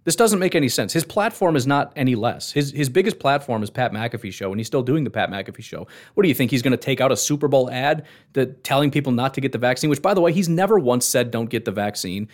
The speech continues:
People, that's another thing. People like to take what he said and twist it to make it sound worse than it is. Because, again, it's not about his dangerous information. It's about the fact that he made a decision that you don't like.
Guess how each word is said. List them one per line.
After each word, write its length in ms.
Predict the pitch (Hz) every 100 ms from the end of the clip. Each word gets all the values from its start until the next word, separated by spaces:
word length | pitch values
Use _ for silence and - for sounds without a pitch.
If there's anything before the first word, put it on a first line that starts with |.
| -
People, 260 | - 208 196
that's 220 | 135 202
another 240 | 185 185 160
thing. 160 | 131
People 220 | 156 170
like 160 | 160 151
to 60 | 127
take 220 | 131 131
what 100 | 127
he 40 |
said 220 | 113 123
and 100 | 110
twist 260 | - 120 -
it 80 | 127
to 60 | 113
make 180 | 110
it 80 | 107
sound 200 | - 110
worse 220 | 104 113
than 100 | -
it 120 | 107 101
is. 180 | 123 - -
Because, 280 | - 170 185
again, 320 | 185 170 101 - _
it's 140 | 156
not 180 | 208 226
about 260 | 196 139 139
his 160 | 123
dangerous 420 | 95 113 123 123 -
information. 520 | 117 113 107 104 123
It's 100 | 117
about 160 | 180
the 80 | 185
fact 220 | 147 151
that 100 | 143
he 100 | 110
made 220 | 180 175 165
a 40 |
decision 420 | 131 123 113 113
that 100 | 104
you 100 | 87
don't 200 | 98 90
like. 240 | 65 -